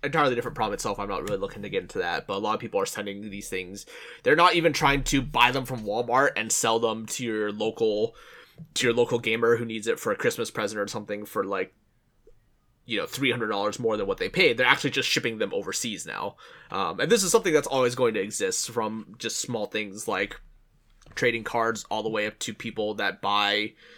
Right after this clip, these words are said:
you know, people come to, you know, it used to be one of the things where people would come back and they'd just buy, like, iPhones and take them back. People bring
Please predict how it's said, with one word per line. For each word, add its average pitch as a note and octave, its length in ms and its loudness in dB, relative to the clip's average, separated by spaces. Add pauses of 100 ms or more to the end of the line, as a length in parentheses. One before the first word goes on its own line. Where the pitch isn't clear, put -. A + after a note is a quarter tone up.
(280)
you A2+ 80 -4
know, F#2 120 -2
people F#2+ 260 -4
come G2+ 380 -2
to, G2+ 500 -4 (580)
you G#2 140 -6
know, E2 160 -4
it G2+ 80 -2
used G#2+ 180 -6
to - 60 -14
be G#2+ 160 -4
one G2+ 120 -6
of F#2+ 60 -10
the - 80 -10
things F#2+ 160 -10
where - 80 0
people G2+ 240 -4
would G2+ 80 -8
come A2 140 -6
back G2+ 260 -2
and G#2 80 -8
they'd G2 140 -6
just - 180 -10
buy, G2 200 -2
like, F#2 240 -6
iPhones A#2 580 2
and G#2 80 -10
take A2 160 -8
them G#2 120 -10
back. F#2+ 280 -4
People G#2 280 -6
bring G#2 500 -6